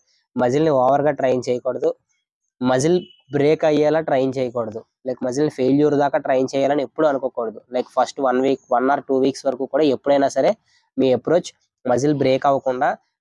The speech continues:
మజిల్ ఫెయిల్యూర్ దాకా వెళ్లకుండా వార్మప్ లెక్కే ఉండాలి. అప్పుడే మజిల్ని మీరు తొందరగా మళ్ళీ రికవరీ కంప్లీట్ చేసుకొని మీరు ఈజీగా మళ్ళీ వర్కౌట్ రొటీన్‌లోకి వెళ్ళిపోవచ్చు. So, నేను ఎప్పుడైనా సరే ఇలా,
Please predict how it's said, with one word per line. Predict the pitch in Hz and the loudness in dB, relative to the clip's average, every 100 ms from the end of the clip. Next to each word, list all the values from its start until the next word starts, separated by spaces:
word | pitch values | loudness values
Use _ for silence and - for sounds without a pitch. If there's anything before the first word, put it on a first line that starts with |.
| _ | _
మజిల్ | 117 120 139 147 | -2 0 0 -2
ఫెయిల్యూర్ | 131 127 139 135 | 0 2 2 2
దాకా | 139 143 | 0 0
వెళ్లకుండా | 131 123 127 139 139 208 - _ _ - | 0 0 -2 -2 0 -2 -6 _ _ -4
వార్మప్ | 120 127 151 151 151 | 0 2 2 0 -2
లెక్కే | 139 170 151 | 0 0 0
ఉండాలి. | 127 123 123 208 - _ - | 0 -2 -2 -4 -8 _ -8
అప్పుడే | 117 - 175 180 - | -4 0 0 0 -2
మజిల్ని | 131 127 151 151 175 - _ _ - | -2 0 0 2 0 -4 _ _ -4
మీరు | 139 143 160 - _ _ | 0 2 2 -2 _ _
తొందరగా | 127 127 139 135 170 - | -2 0 0 0 -2 -2
మళ్ళీ | 127 131 156 - _ | -4 0 -2 -4 _
రికవరీ | 131 123 135 143 | -8 -2 0 0
కంప్లీట్ | 135 123 135 135 - | 0 -2 -2 -2 0
చేసుకొని | 131 - 135 147 220 _ _ _ - | -2 -2 -2 -2 -4 _ _ _ -2
మీరు | 143 | 2
ఈజీగా | 139 139 147 170 | 2 2 2 2
మళ్ళీ | 156 139 | 2 2
వర్కౌట్ | 135 123 147 139 | 0 0 -2 -2
రొటీన్‌లోకి | 135 139 139 135 | -2 0 0 2
వెళ్ళిపోవచ్చు. | 123 127 120 - 113 - _ | 0 2 0 -2 -10 -14 _
So, | - 120 123 _ - | -4 -4 -4 _ -2
నేను | 143 135 | 0 0
ఎప్పుడైనా | - 156 156 | 0 0 0
సరే | 143 165 | 0 0
ఇలా, | 143 139 | 0 0